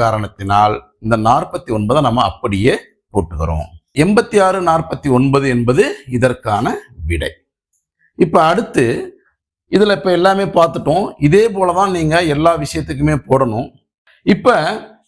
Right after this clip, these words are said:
எண்பத்-, எண்பத்தி எட்டு பெருக்கல் எண்பத்தி எட்டு, இது எவ்வளவு குறைவாக இருக்கிறது அப்படின்னா நூறுல இருந்து பன்னிரெண்டு குறைவாக இருக்கிறது. இப்ப எண்பத்தி எட்டுல இருந்து பன்னெண்டு கழித்தோம் என்று சொன்னால் எழுபத்தி ஆறு. பாருங்க,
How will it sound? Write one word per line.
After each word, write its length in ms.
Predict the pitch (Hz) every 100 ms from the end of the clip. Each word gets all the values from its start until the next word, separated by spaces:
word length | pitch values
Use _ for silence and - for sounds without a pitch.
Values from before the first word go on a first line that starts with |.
| _
எண்பத்-, 640 | 170 226 269 294 285 285 - - 190
எண்பத்தி 300 | 277 302 247 220
எட்டு 180 | - 269 196
பெருக்கல் 320 | 185 180 220 156
எண்பத்தி 320 | 123 120 - 87
எட்டு, 160 | 78 - _ _ - 240
இது 100 | 262 196
எவ்வளவு 280 | 202 294 302 208
குறைவாக 380 | 196 214 208 196
இருக்கிறது 380 | 185 151 147 139
அப்படின்னா 220 | 135 151 180 170
நூறுல 320 | 233 208 151
இருந்து 240 | 131 131 226 - - 151
பன்னிரெண்டு 460 | 165 226 202 143 -
குறைவாக 500 | 123 127 120 110 151 220 - _ - 113
இருக்கிறது. 380 | 117 107 87 - - -
இப்ப 140 | - 190 208
எண்பத்தி 340 | 269 294 - 226
எட்டுல 260 | 202 214
இருந்து 180 | 214 220 - 175
பன்னெண்டு 380 | 202 240 196 147 -
கழித்தோம் 500 | 170 202 - 190 180 151
என்று 160 | 143 139
சொன்னால் 320 | 131 170 254 339 135
எழுபத்தி 460 | 165 214 190 - 277 - _ _
ஆறு. 400 | 107 107 104 80 - _ _
பாருங்க, 260 | 110 101 85